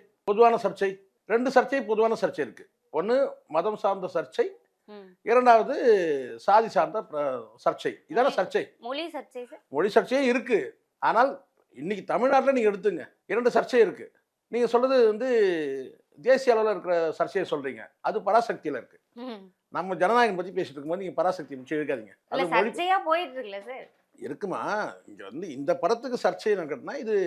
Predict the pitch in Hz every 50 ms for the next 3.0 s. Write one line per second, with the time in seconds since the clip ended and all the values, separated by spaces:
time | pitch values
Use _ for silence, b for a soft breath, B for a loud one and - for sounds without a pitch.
0 | 160 156 143 127 117 107 98 90 - 170 208 247 - - 233 214 214 226 226 208
1 | 165 170 180 - 170 170 - 180 202 190 180 156 147 127 160 175 165 - - 196
2 | 190 - 139 120 - - 156 180 180 196 185 196 196 180 131 139 143 135 127 156